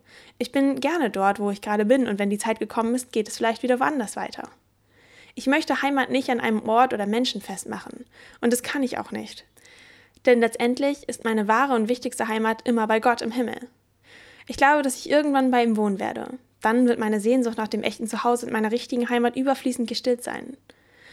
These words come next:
Bis dahin lebe ich hier und ich bin gespannt und tatsächlich voller Vorfreude, wohin es mich noch führen wird. Zum Abschluss noch ein passendes Lied für euch, weil es perfekt ausdrückt, was ich gerade gesagt habe. Hört es euch gerne mal im Internet an.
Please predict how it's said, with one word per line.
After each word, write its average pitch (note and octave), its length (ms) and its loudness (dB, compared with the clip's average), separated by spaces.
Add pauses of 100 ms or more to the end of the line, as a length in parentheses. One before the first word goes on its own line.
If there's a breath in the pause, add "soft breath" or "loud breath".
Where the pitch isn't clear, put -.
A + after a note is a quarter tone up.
(120)
Bis A#3+ 160 4
dahin C#4+ 440 2
lebe B3+ 260 2
ich B3 100 -4
hier A3+ 380 -2 (180)
und A#3 160 2
ich G#3+ 80 -4
bin A#3+ 140 4
gespannt A#3 400 0
und A3+ 100 0
tatsächlich A#3 420 -2
voller A3+ 200 2
Vorfreude, A3+ 500 0
wohin A3 180 2
es A3 120 -2
mich A3+ 100 -2
noch A3+ 140 -4
führen B3+ 260 0
wird. - 320 -8 (640)
Zum - 180 0
Abschluss C4+ 480 0
noch A#3+ 140 -4
ein A3 100 -4
passendes C4 400 -2
Lied A#3 180 -2
für - 120 -10
euch, - 320 -8 (100)
weil A3 140 -2
es A3 80 -8
perfekt - 400 -4
ausdrückt, A#3 400 -2
was A3 120 -4
ich A3 80 -14
gerade G#3 220 -6
gesagt G#3+ 380 -8
habe. - 300 -6 (500 soft breath)
Hört C4 180 4
es C4 100 -6
euch A3+ 140 -4
gerne C#4 240 0
mal A#3+ 180 2
im A3+ 120 -4
Internet G#3 320 -6
an. - 240 -12